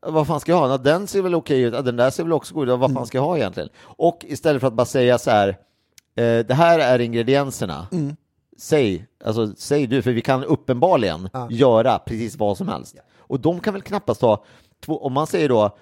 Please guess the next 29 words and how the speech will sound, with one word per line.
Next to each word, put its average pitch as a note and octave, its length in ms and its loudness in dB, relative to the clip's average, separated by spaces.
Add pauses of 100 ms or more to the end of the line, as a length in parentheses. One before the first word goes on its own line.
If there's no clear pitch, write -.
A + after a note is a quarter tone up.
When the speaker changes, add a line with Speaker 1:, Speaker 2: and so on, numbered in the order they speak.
(200)
Speaker 1:
eh, C3+ 120 0
jag C#3 420 4
tar F#3+ 180 2
en E3 140 0
Mats D3 320 -2
och E3 80 -2
Company, C3+ 640 -2 (180)
Speaker 2:
Mm. D3+ 180 -6 (180)
Speaker 1:
eh, A#2 840 2
nummer C3+ 400 0
nittionio. C3+ 880 -4 (200)
Speaker 2:
Ja. C#3+ 320 -12
Speaker 1:
Och B2+ 140 -10
då C#3 100 2
ska G3 120 -2
de C#3+ 120 0
veta, C3+ 400 2
Speaker 2:
Mm, G#2 120 0
Speaker 1:
okej, B2+ 140 -4
Speaker 2:
de B2+ 120 0
behöver C3 80 4
Speaker 1:
vad D3 60 2
Speaker 2:
inte D#3 180 -4
Speaker 1:
är - 20 -2
det C3+ 60 0
Speaker 2:
kolla G#2 140 -2
Speaker 1:
då? F#2+ 60 -18
Speaker 2:
på. B2 240 -8 (800)
Speaker 1:
Nej, G#2 340 -6